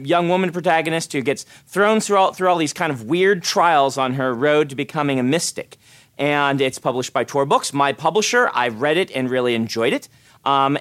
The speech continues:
and it's coming out. It actually came out about a month ago, so I would commend it to you. I think you'll enjoy it, particularly if you like, uh, Y A fantasy books. It's Mystic by Jason Denzel, and I do not know who the reader is because it actually, as we're recording this, hasn't come out yet.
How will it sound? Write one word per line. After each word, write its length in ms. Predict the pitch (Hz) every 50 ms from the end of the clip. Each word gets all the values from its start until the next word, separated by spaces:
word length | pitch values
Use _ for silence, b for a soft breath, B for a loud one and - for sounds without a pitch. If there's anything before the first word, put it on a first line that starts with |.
| -
and 400 | 143 143 139 139 135 135 139 135
it's 260 | - 135 127 - -
coming 340 | - - 156 135 135 131 131
out. 220 | 127 131 143 151 151
It 80 | 131
actually 300 | 127 143 143 - 180 175
came 180 | - 190 165 170
out 140 | 165 170 165
about 320 | 131 - 175 180 196 208
a 20 |
month 320 | 202 175 165 175 180 170 -
ago, 240 | 113 90 69 52 -
so 180 | - - 127
I 120 | 123 127 123
would 180 | 113 113 -
commend 320 | - 117 127 156 185 202 175
it 80 | 170 -
to 120 | - 185
you. 200 | 196 240 302 302 B B B B B
I 120 | 110 113
think 240 | - 139 123 120 -
you'll 160 | 131 120 113
enjoy 240 | 110 107 120 135 180
it, 100 | 247 233
particularly 320 | - 131 123 107 101 104
if 20 | 113
you 80 | 107
like, 280 | 104 110 107 107 107 -
uh, 280 | 120 110 107 101 101 98 98
Y 220 | 104 123 123 117 110
A 180 | 107 110 110
fantasy 420 | 107 - 113 107 107 110 - - 117
books. 340 | 135 233 - - - - -
It's 280 | - 127 123 - - - -
Mystic 600 | 120 113 117 131 165 - - - 226 262 - B B B B B B
by 140 | - 117 120
Jason 320 | 107 151 143 - - 131
Denzel, 360 | 143 151 151 139 170 165 117
and 120 | 120 120 120
I 100 | 117 110
do 240 | 107 107 151 175
not 240 | 180 175 175 175 -
know 320 | 143 143 143 147 147 151 151
who 120 | 147 135
the 100 | 113 110
reader 340 | 104 131 143 147 143 156 151
is 200 | 143 143 139 -
because 280 | - 123 - 123 110
it 60 | 113 -
actually, 380 | - 113 139 - - - 151 135
as 140 | 127 113 107
we're 160 | 113 131 123
recording 340 | 113 - - 180 185 185 190
this, 80 | 185
hasn't 240 | - 131 117 110 -
come 140 | - 110 107
out 160 | 110 139 -
yet. 240 | 131 170 196 - -